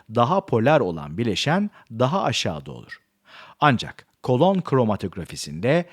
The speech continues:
daha polar olan bileşen daha yukarıda oluyor. Burada gördüğünüz mor kısımdan bahsediyorum. Bunlar sabit fazın polaritesine,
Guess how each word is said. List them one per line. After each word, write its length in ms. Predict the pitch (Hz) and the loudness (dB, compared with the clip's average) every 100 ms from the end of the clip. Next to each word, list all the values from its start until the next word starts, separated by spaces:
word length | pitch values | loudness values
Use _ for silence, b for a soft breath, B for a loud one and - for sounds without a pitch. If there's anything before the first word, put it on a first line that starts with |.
| B B | B B
daha 340 | 110 117 151 - | -2 0 0 0
polar 300 | 117 104 90 | 0 0 -2
olan 380 | 80 76 69 | -6 -10 -10
bileşen 540 | 85 98 85 139 185 202 B B | -8 -6 -4 0 0 -2 B B
daha 260 | 120 123 135 | 0 4 4
yukarıda 460 | 104 - 85 76 | 4 -2 -10 -10
oluyor. 440 | 67 64 60 - - _ _ B B - | -14 -16 -20 -20 -20 _ _ B B -2
Burada 320 | 269 170 98 | 2 4 2
gördüğünüz 680 | 107 135 120 107 127 170 139 - | 4 4 6 2 0 -2 -4 -2
mor 240 | 127 151 | 2 2
kısımdan 600 | - 131 135 127 123 110 | 0 -4 0 2 4 2
bahsediyorum. 640 | 85 - 78 67 64 - _ _ B B B | -2 -8 -14 -14 -16 -18 _ _ B B B
Bunlar 460 | 156 226 131 113 - b b | 2 4 6 4 0 b b
sabit 560 | - 135 123 135 202 | -2 4 4 4 -2
fazın 400 | - 123 90 127 | 2 0 2 -4
polaritesine, 920 | 147 120 113 139 - 87 78 95 147 | -2 0 0 0 -4 -8 -6 -2 -2